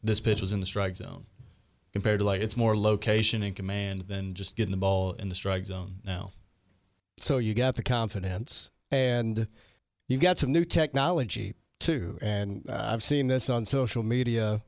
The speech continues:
Speaker 2: here in the last few days as well, and I know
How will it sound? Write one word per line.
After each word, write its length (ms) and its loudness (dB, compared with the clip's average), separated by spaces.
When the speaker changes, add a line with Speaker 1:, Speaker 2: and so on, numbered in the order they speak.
Speaker 2:
here 180 0
in 100 0
the 60 0
last 360 0
few 240 -2
days 340 0
as 140 -4
well, 300 -2
and 360 -2
I 100 -2
know 260 0